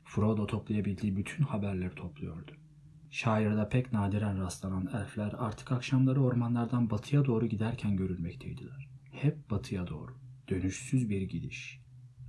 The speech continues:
Ama onlar orta dünyayı terk ediyorlardı. Artık buraların sorunları hakkında söyleyecek bir sözleri yoktu. Fakat yolda alışılmadık sayıda cüce de vardı. Kadim doğu batı yolu, gri limanlara varmadan önce Shire'dan geçiyordu. Ve cüceler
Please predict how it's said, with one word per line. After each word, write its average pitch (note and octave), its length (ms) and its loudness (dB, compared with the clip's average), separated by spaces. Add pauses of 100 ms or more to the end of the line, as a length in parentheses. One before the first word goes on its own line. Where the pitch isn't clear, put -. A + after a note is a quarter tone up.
(100)
Ama A2+ 240 6
onlar G#2 240 4
orta G2+ 300 2
dünyayı F#2+ 400 2
terk - 340 -4
ediyorlardı. E2+ 580 -6 (400)
Artık G#2+ 380 0
buraların B2 360 8
sorunları A2+ 520 4
hakkında G2 400 2
söyleyecek G2 580 0
bir G2 60 0
sözleri F2 440 -2
yoktu. E2+ 320 -8 (520)
Fakat C#3+ 360 4
yolda D3 280 6
alışılmadık A#2+ 640 4
sayıda A2 340 4
cüce A2 280 2
de F#2+ 80 0
vardı. - 300 -10 (300)
Kadim C3+ 400 6
doğu A2+ 240 4
batı G#2 260 0
yolu, F#2 320 -2 (220)
gri A#2 300 8
limanlara F#2+ 520 4
varmadan F#2+ 420 2
önce F2 220 -2
Shire'dan F2 640 -4
geçiyordu. E2+ 440 -10 (640)
Ve F2+ 100 4
cüceler G2 540 2